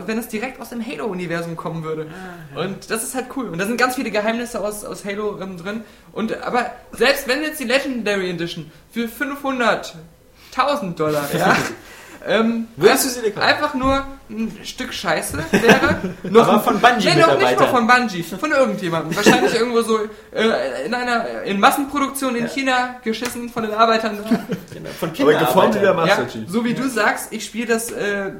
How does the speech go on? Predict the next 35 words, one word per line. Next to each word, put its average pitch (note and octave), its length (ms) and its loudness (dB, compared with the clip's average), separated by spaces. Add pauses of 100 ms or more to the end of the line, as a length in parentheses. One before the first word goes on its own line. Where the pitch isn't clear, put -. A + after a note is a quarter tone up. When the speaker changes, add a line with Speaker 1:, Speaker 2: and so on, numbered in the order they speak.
Speaker 1:
Lords G3 260 -6
of F#3+ 140 -10
Ultima G#3 400 -4
oder G3 120 -2
Lord F3+ 200 -2
of E3+ 100 -6
Ultima A3 360 0
und G#3 260 -4
auch F#3+ 160 -4
das E3+ 240 -10
Wing G3+ 100 -6
Commander G#3+ 440 2
Arcade-Spiel, A3 840 -2
äh, F3+ 200 -4
dir G#3+ 120 -6
gekauft A3 440 -8
hast, - 220 -10 (300)
würde F#3+ 220 -6
ich - 160 -8
mir F#3+ 180 -6
auch - 280 -2
die C#4 160 -8
Halo-Scheiße D#4 600 -6
aus - 160 -8
China D#4+ 280 -4
kaufen. E3+ 360 0
Speaker 2:
Ja. F#3 180 0
Speaker 1:
Weil G3 320 2
da G3+ 80 4
einfach C4+ 220 0
Halo D#4+ 280 -4
drauf G#3 260 -2
steht. F#3 240 -10
Und, D#3+ 80 -12
Speaker 2:
Ja. F#3 160 -6